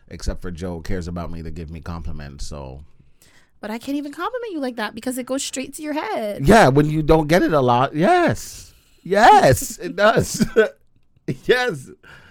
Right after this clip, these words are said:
Speaker 1: Okay, sorry, listener question.
Speaker 2: But also, it wasn't like they were just talking about
Speaker 1: No,
Speaker 2: you.
Speaker 1: no, no, I said
Speaker 2: They
Speaker 1: we're
Speaker 2: went
Speaker 1: playing,
Speaker 2: around and,
Speaker 1: that's what
Speaker 2: yeah,
Speaker 1: I
Speaker 2: yeah.
Speaker 1: said. And he
Speaker 2: Mm-hmm.
Speaker 1: was like, "You sat there and you let another man," and I was like, "Yeah, it's not that big of a deal. Like, it's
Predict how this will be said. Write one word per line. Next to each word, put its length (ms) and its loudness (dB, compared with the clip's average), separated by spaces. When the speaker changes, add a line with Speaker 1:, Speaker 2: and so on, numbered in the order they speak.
Speaker 1:
Okay, 300 2
sorry, 260 4
listener 280 -6
question. 180 -10
Speaker 2:
But 100 0
also, 340 0
it 100 -4
wasn't 300 0
like 200 -4
they 80 -2
were 100 -4
just 560 -6
talking 300 -4
about 100 0
Speaker 1:
No, 80 4
Speaker 2:
you. 60 2
Speaker 1:
no, 60 2
no, 60 2
I 120 4
said 140 4
Speaker 2:
They 40 4
Speaker 1:
we're 80 2
Speaker 2:
went 120 4
Speaker 1:
playing, 160 6
Speaker 2:
around 180 0
and, 80 -2
Speaker 1:
that's 160 4
what 60 2
Speaker 2:
yeah, 60 4
Speaker 1:
I 20 6
Speaker 2:
yeah. 40 2
Speaker 1:
said. 420 2
And 140 -2
he 60 0
Speaker 2:
Mm-hmm. 80 0
Speaker 1:
was 140 0
like, 280 -2
"You 200 -2
sat 340 2
there 140 -6
and 120 -6
you 120 -2
let 260 -2
another 320 -4
man," 380 -4
and 100 2
I 60 2
was 100 2
like, 180 2
"Yeah, 260 0
it's 120 -4
not 200 -4
that 180 -2
big 120 0
of 100 0
a 40 -4
deal. 220 -6
Like, 160 -6
it's 200 -10